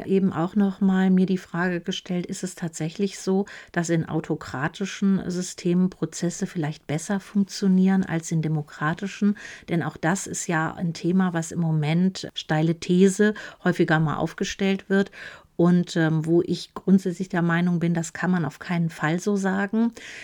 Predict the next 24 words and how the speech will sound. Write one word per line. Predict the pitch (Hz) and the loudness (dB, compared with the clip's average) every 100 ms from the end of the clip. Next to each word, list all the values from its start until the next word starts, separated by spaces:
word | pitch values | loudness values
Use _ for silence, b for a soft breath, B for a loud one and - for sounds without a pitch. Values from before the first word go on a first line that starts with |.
| B | B
Nichtsdestotrotz | - 190 - 170 175 165 - 160 190 - - | 0 0 2 -2 -2 -8 -2 -2 -2 -8 -10
gibt | 190 196 190 | -6 -4 -2
es | 170 165 | -2 -4
auf | - 165 | -6 -6
jeden | - 170 196 | -2 2 2
Fall | 190 170 170 | 0 -2 -2
einen | - 156 156 | -2 -2 -4
Frust, | - - 202 - - - 175 | -6 -2 -2 -2 -10 -10 -4
was | 170 - | -4 -4
viele | - 208 202 | -2 0 0
Prozesse | - 190 - 190 - 196 185 B B B - | -4 -6 -2 -4 -2 -4 -4 B B B 0
angeht. | 180 190 190 196 175 | 4 4 6 2 4
Da | |
muss | 165 185 | 0 0
man | 185 170 | 2 2
nur | 180 185 | 4 4
an | 165 | 2
sowas | 160 160 156 | 0 -2 -2
wie | 156 156 165 B | 0 0 0 B
Bauanträge, | 151 196 160 185 - - 160 160 160 156 156 160 B B | 2 4 4 2 0 -2 2 2 2 2 4 2 B B
Genehmigung | - 165 175 180 170 175 | 4 6 8 6 6 2
für | 170 - 170 175 151 | 2 2 4 4 2
Wärmepumpen, | 135 175 175 - - 170 175 - 170 170 170 175 B B | 2 4 2 -2 2 4 4 2 2 4 4 0 B B
W | 175 196 | 4 8